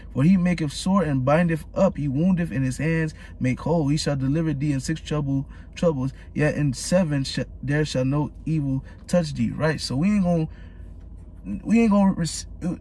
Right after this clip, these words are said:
Lord gonna deliver us, all right? We, we gonna be in the chariots before the seventh trouble, man, all right? We not gonna partake, all right, in that destruction that our, the two-thirds of our people and the heathens and Esau, Edom is gonna partake in. Why is that? 'Cause what? We were putting the Lord first,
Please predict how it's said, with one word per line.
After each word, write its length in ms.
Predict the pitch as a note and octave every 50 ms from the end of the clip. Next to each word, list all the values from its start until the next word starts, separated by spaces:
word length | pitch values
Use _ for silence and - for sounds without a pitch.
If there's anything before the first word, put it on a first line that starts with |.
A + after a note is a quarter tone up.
| - -
Lord 400 | D3+ D3+ D#3 F3+ A3+ A#3 G#3+ F#3
gonna 140 | G3 F#3
deliver 380 | D#3+ E3+ F3+ A3 A3+ G3 F3 F3
us, 240 | F3 E3+ E3 - - -
all 100 | C#3 C#3+
right? 260 | C#3+ D3+ D#3 D3+ - - - - - - - -
We, 120 | - D#3+ D#3+ D3
we 140 | - F3 A3+
gonna 140 | G#3+ A#3 G3+
be 80 | G3 G#3
in 60 | G3
the 60 | F3+ D#3
chariots 340 | - - G#3+ G#3 G3 F3 D#3
before 240 | E3 E3 - E3
the 60 | D#3 D#3
seventh 340 | - - F#3+ F3 E3+ D3+
trouble, 300 | - - A#3+ - - C3+
man, 200 | A2+ A#2 B2+ E3+ - - - - - -
all 100 | - B2
right? 240 | C3+ D3+ E3+ G3 - - - - - - -
We 140 | D3 F#3+ B3
not 180 | B3+ A3+ G#3+ G3+
gonna 160 | G#3 G3 F3+
partake, 840 | - - - G#3+ G#3+ G3 - - - - A#3+ B3 B3+ G#3 - - - - - - - - - -
all 160 | - C3+ D#3+
right, 260 | E3+ F3+ F#3+ - - - - - - - - -
in 160 | - G3 G3+ F#3+
that 160 | F#3+ F#3+ F#3
destruction 540 | F3+ F3+ - - G#3+ G#3 F#3+ - - G3 G3
that 140 | F#3 E3+
our, 240 | - E3 F#3 G3 F3+ - - - -
the 180 | F3 E3+ E3
two-thirds 400 | - - A#3 G3 F#3 G#3+ G#3 G3
of 60 | F3+ F#3+
our 120 | F#3 F3
people 380 | - A3+ A3+ F#3+ F3+ G3 F#3+ - - - -
and 160 | - E3 E3+
the 80 | D#3+ D#3
heathens 580 | E3+ F#3 A3+ A#3 G#3+ F3+ G3 F#3+ F#3 F#3 E3+ F3
and 120 | B2+ D3 -
Esau, 360 | - G#3 G#3 F#3+ - F#3 E3
Edom 320 | - E3 F#3+ F3 F3 E3+
is 80 | E3 D#3
gonna 160 | D#3+ D#3+ D#3
partake 520 | D3+ - E3+ E3 E3+ - A3 A#3 C4+ A#3+ -
in. 160 | C#3 B2 - - - - - -
Why 240 | - - D#3+ E3+ F3+
is 100 | F3+ D#3+
that? 220 | D#3 F#3 F3 E3+ -
'Cause 180 | E3+ D#3 C3+
what? 220 | C3 D#3 F3+ G3+ -
We 80 | F3
were 80 | D#3+ C3
putting 260 | - - F#3+ F#3+ F#3
the 100 | E3+ D3+
Lord 280 | D#3 E3+ F3 E3+ E3 E3
first, 380 | - - F3+ F#3 F#3 G3 -